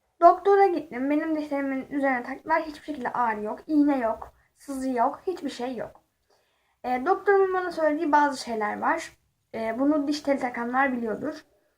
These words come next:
E, hiçbir şekilde ilk zamanlarda bölerek yiyeceksin. Isırarak hiçbir şekilde yenmiyor.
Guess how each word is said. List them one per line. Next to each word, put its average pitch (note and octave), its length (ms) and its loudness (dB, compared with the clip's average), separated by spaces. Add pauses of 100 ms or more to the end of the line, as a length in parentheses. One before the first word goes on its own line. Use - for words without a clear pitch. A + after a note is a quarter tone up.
(640)
E, C#4 320 2 (640)
hiçbir G#4+ 240 -10
şekilde D4 720 2 (840)
ilk E4+ 220 2
zamanlarda A#3+ 880 0 (640)
bölerek D#4 760 4
yiyeceksin. A3 500 -12
Isırarak E4+ 440 2
hiçbir - 200 -20
şekilde D#4+ 280 -4
yenmiyor. A3+ 500 0